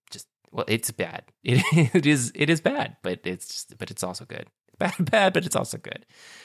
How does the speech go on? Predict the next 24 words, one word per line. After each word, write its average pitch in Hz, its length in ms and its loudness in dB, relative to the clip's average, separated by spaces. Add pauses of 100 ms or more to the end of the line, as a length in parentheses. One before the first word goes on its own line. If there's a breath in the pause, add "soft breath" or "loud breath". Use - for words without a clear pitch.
(320 loud breath)
Um, - 360 -6 (120)
I - 100 -8
don't 57 140 -6
know. - 100 -14 (500)
It's - 100 -20
weird. 92 240 0
How 123 140 2
do 185 80 2
you 214 80 6
manage 104 500 4
your 87 320 -2 (100)
Twitter 120 260 4
time 90 380 2
in 87 180 -2
the, 82 160 -4
this 92 220 0
sort 98 200 2
of 90 120 -4
age 98 260 2
of 92 100 2
uncertainty? 92 520 2
Are 85 40 -4
you 92 160 2
like, 92 240 2